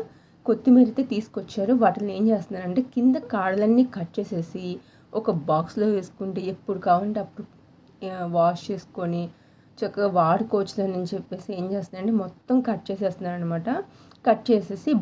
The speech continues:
బాక్స్లో కూడా నా దగ్గర ఆ ఏ పేపర్స్ ఉంటే పేరైతే ప్రస్తుతానికైతే గుర్తుకు రావట్లేదు. మామూలు పేపర్స్ అయితే వేసేసి గిన్నెలో అయితే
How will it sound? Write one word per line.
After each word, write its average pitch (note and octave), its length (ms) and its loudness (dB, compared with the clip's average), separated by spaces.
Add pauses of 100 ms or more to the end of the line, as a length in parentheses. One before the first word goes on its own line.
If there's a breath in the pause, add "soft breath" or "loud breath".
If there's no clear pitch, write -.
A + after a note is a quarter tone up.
(100)
బాక్స్లో A#3 420 2
కూడా A3 300 4
నా G3 160 0
దగ్గర G3+ 220 -2 (640 soft breath)
ఆ G3 100 -4 (180)
ఏ G3+ 40 0 (140)
పేపర్స్ A#3 460 -2
ఉంటే F#3 180 2 (160)
పేరైతే G3 460 -2
ప్రస్తుతానికైతే F#3+ 760 -2
గుర్తుకు F3+ 400 -2
రావట్లేదు. E3+ 420 -2 (440 soft breath)
మామూలు G3+ 500 2
పేపర్స్ G#3 340 2
అయితే F#3 120 -4
వేసేసి E3+ 560 -4 (180)
గిన్నెలో G#3+ 380 2
అయితే A3+ 180 -6